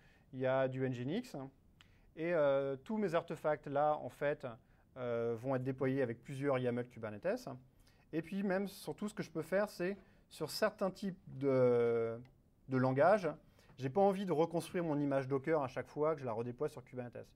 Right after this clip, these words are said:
Par exemple, je sais pas si vous faites du Python, du Node, euh, si vous avez des pages statiques dans un Nginx,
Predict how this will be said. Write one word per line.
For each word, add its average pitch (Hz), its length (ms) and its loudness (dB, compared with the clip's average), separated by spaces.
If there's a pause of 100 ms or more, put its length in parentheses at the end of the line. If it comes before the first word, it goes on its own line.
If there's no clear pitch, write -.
(320)
Par 120 100 -4
exemple, 135 120 -2
je - 40 -16
sais 139 60 -10
pas 139 100 -2
si - 80 -12
vous 131 60 -8
faites 123 160 -6
du 117 100 -10
Python, 160 680 -4
du 131 120 -8
Node, 160 480 4 (480)
euh, 123 160 -6
si 151 160 -12
vous 139 160 -2
avez 135 160 2
des 131 80 0
pages 127 200 -2
statiques 135 360 -6
dans 123 160 -4
un 117 120 -4
Nginx, 135 420 -4